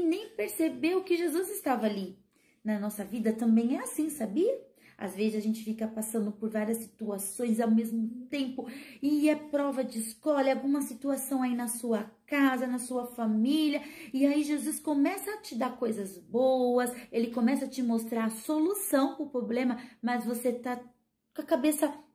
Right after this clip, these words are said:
presa na tristeza, naquela situação, que você nem ouve a voz de Jesus. Você nem reconhece o que ele tá ali te preparando, o que é pra você fazer. Por isso que é importante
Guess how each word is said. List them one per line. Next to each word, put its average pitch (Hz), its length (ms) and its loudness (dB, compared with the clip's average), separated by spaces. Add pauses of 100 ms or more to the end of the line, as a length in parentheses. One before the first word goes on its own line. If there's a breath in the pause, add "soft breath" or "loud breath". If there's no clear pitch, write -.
(180)
presa 339 480 4
na 247 120 2
tristeza, 240 840 0 (280 loud breath)
naquela 226 420 -2
situação, 226 760 0 (160 loud breath)
que 330 140 -4
você 330 280 -2
nem 349 360 -2
ouve 370 600 4
a 254 60 0
voz 233 280 -2
de 226 80 -6
Jesus. 226 560 -4 (280 loud breath)
Você 269 220 -2
nem 381 220 -2
reconhece 339 720 0
o 285 60 -4
que 302 120 0
ele 277 200 -2
tá 294 140 -4
ali 269 200 -2
te - 160 -10
preparando, 262 640 0
o - 20 -2
que 240 140 -4
é - 20 -4
pra 233 140 -4
você 240 240 -6
fazer. 226 680 0
Por 214 200 0
isso 220 320 -6
que 220 100 -10
é 202 60 -4
importante 220 840 -2